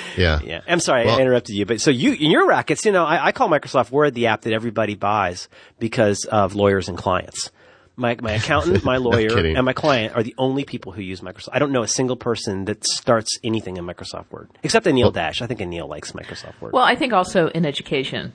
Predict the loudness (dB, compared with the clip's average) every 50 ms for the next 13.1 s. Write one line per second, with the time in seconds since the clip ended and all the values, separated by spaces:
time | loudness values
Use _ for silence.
0 | -12 -10 -10 -8 -8 -6 -4 -2 -2 -2 0 -2 -2 -2 -2 -6 -8 -6 -4 -4
1 | -4 -2 2 2 2 4 2 0 0 2 4 6 4 4 4 4 4 6 6 4
2 | 2 2 -2 -4 0 2 2 2 4 6 8 8 8 8 6 4 2 0 -2 -4
3 | -6 -6 -6 -6 -6 -8 -8 -2 0 0 0 0 0 2 2 4 4 4 2 0
4 | 0 0 2 2 2 0 0 -4 -6 -6 -6 -4 -4 -6 -6 -6 -4 -2 -2 -2
5 | 0 2 2 2 2 4 2 2 2 2 0 2 2 2 2 0 -2 -2 0 0
6 | 2 2 2 2 0 0 0 -2 -2 -2 -2 -6 -4 0 2 2 2 2 0 -4
7 | -4 -4 -6 -6 -4 0 0 0 0 0 0 -2 -4 -2 -4 -6 -6 -6 -8 -4
8 | 0 0 0 0 -2 -6 -8 -12 -4 -4 -4 -2 -2 -4 -4 -2 0 0 0 0
9 | 0 -2 -2 -2 -2 -2 -2 2 0 2 4 4 2 4 4 4 2 0 0 0
10 | 2 2 2 2 2 2 2 2 0 -2 -2 -2 -2 -2 -2 0 0 0 2 2
11 | 0 -2 -4 -6 -16 _ _ -6 -6 -6 -6 -6 -6 0 2 4 4 4 2 -2
12 | -6 -4 0 0 2 2 2 2 4 4 4 4 2 -2 -4 -4 -4 -4 -4 -6
13 | -6 -6